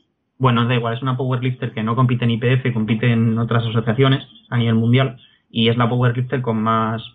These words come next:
puntos Wills de la, de la historia en mujeres, una bestia, creo que tiene seiscientos treinta Wills raw, o sea, es una barbaridad. Y bueno, la chica es fisioterapeuta, o sea que,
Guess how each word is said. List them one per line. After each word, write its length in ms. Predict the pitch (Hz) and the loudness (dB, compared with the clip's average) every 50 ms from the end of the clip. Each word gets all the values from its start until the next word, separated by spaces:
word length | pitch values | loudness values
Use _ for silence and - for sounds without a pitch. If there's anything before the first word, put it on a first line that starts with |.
| _ _ | _ _
puntos 260 | - 127 117 110 117 104 | 0 0 2 2 2 0
Wills 240 | 113 120 113 110 107 | 0 0 0 0 0
de 60 | 113 | -2
la, 400 | 107 107 104 104 104 104 104 104 | -4 -4 -4 -6 -8 -8 -8 -8
de 80 | 104 107 | -4 -4
la 60 | 104 | -4
historia 300 | 107 - - 139 127 117 | -4 0 2 2 2 2
en 80 | 104 104 | 2 0
mujeres, 400 | 107 113 - 127 123 - - - | 0 0 0 -2 -4 -4 -4 -4
una 100 | 107 104 | -4 -4
bestia, 340 | 104 - - - 117 107 104 | -4 -6 -6 -4 -4 -4 -2
creo 140 | 113 113 | -2 -2
que 80 | 110 113 | -2 0
tiene 320 | 104 117 113 113 110 113 | 0 0 0 0 -2 -2
seiscientos 800 | - 117 107 - - - - 117 117 113 113 - 113 113 110 - | -4 -4 -4 -4 -8 -6 -2 0 0 0 0 -2 -2 -2 -4 -4
treinta 380 | - - 117 117 117 104 104 104 | 0 2 2 4 4 2 0 0
Wills 280 | 107 113 113 110 - - | 0 0 0 0 -2 -2
raw, 240 | 113 117 117 113 107 | 0 2 2 2 0
o 100 | 107 - | -2 -6
sea, 200 | - - 120 120 | -10 -10 -6 -6
es 120 | 120 120 - | -4 -2 0
una 180 | 117 113 110 107 | 2 2 4 4
barbaridad. 560 | 107 107 104 107 107 107 107 104 107 104 - - - - - - - - - - - _ _ _ _ _ | 2 2 2 0 0 0 0 -2 -2 -4 -6 -10 -16 -20 -20 -20 -20 -20 -20 -20 -20 _ _ _ _ _
Y 280 | 135 127 127 123 123 120 | 0 2 4 4 4 4
bueno, 180 | 120 127 117 107 | 2 2 0 0
la 80 | 104 | -2
chica 200 | - 127 120 123 | -4 -6 -6 -4
es 40 | 123 | -4
fisioterapeuta, 680 | 131 123 123 113 104 110 110 113 110 147 151 156 - 151 | -4 -6 -6 -6 -4 -2 -2 0 0 0 0 0 -2 -6
o 20 | |
sea 180 | 131 120 107 104 | -4 -6 -6 -6
que, 380 | 110 101 101 101 95 - 107 | -6 -8 -8 -8 -8 -8 -10